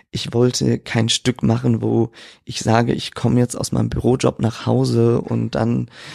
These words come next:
äh, ruft mich meine Freundin an und, äh, dann kann ich nicht schlafen und dann singe ich ein Lied, warum ich nicht schlafen kann. Also so was ganz Realitätsnahes lag mir irgendwie ganz fern. Und dann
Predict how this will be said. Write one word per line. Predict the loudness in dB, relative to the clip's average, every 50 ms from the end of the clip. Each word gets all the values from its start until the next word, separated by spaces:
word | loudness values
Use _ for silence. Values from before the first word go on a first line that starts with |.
| -18 -20 -20 _
äh, | -4 -2 0 0
ruft | 2 2 0 0 0 -2 -4
mich | -4 -4 -4 -6 -12 _ -18 -18 -16 -16 -16 -16 -16 -14
meine | -6 -2 0 2 2 2
Freundin | 0 0 2 4 4 6 6 6 6 6 4
an | 4 4 2 4 4 4 4 4 4 2 2
und, | 0 0 0 0 0 0 -2 -4 -6 -4
äh, | -2 -2 0 0 0 0
dann | -2 -2 -2 -2 -2
kann | -2 -2 -2 -2
ich | -2 -2 -2
nicht | -2 -2 -2
schlafen | -2 0 0 0 0 0 0 0 2 4 4 4 2
und | 2 0 -2 -2 0
dann | 0 0 0 0
singe | 0 0 0 0
ich | -2 -2
ein | -4 -2
Lied, | -2 -4 -4 -2 -2
warum | 0 0 2 0
ich | 0 0 -2
nicht | -4 -4
schlafen | -2 -4 -4 -4 -4 -6 -6
kann. | -2 0 0 2 0 0 -4 -8 -10 -8 -2
Also | 0 0 0 4
so | 4 6 6 6 4 0 -4 -6
was | -2 0 0 0 0 -4 -2
ganz | 0 2 2 2 0
Realitätsnahes | 2 2 2 2 2 -2 0 -2 -2 -2 -2 -2 0 2 2 2 2 0 -2 -6 -12 -16 -18 -18 -18 -20 -20 _ -14
lag | -14 -10 -6 -2 2 4 4 4 2 0
mir | -2
irgendwie | -2 -2 -2 0 0
ganz | 0 0 0 0 0 -2
fern. | 0 0 0 0 0 -4 -6 -8 -10 -12 -16 _ _ _ -2
Und | 0 2 4 4
dann | 4 4 4 2